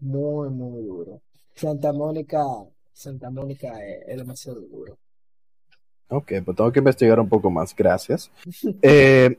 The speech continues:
Speaker 2: algo ya para terminar, que realmente ni siquiera llegamos a tocar, ahora que lo pienso, me hubiera gustado tocarlo en algún punto.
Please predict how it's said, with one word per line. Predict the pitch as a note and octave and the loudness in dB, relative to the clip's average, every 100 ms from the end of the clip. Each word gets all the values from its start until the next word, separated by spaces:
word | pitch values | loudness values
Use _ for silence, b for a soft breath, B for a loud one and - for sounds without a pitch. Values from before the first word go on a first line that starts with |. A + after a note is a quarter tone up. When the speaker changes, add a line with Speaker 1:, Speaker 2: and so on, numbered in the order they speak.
| - | 4
Speaker 2:
algo | C3+ E3+ | 6 8
ya | F3+ F3 | 8 8
para | F3 D#3+ | 8 6
terminar, | D#3 D3 E3 C3 A#2+ - | 6 4 4 4 2 2
que | C3+ B2+ | 4 6
realmente | B2+ C#3+ D3 | 6 4 2
ni | C3 | 2
siquiera | A#2 B2 | 4 6
llegamos | B2+ C3+ C3 C3 | 8 6 4 0
a | |
tocar, | A#2 B2 B2 G2 | 2 4 6 6
ahora | G2+ G2+ G#2 | 4 0 0
que | A2 A#2 | 2 2
lo | A2+ | 2
pienso, | A#2+ G#2 - A#2 | 2 0 0 0
me | A2 | 0
hubiera | G2+ G#2 G#2+ A2 | 2 4 6 6
gustado | G#2+ G#2 G#2 G#2+ G#2 | 4 4 4 6 4
tocarlo | A2 - A2+ G2 | 2 4 4 4
en | |
algún | G#2 A2+ | 0 -2
punto. | A#2+ G#2 G2+ | -2 -2 -2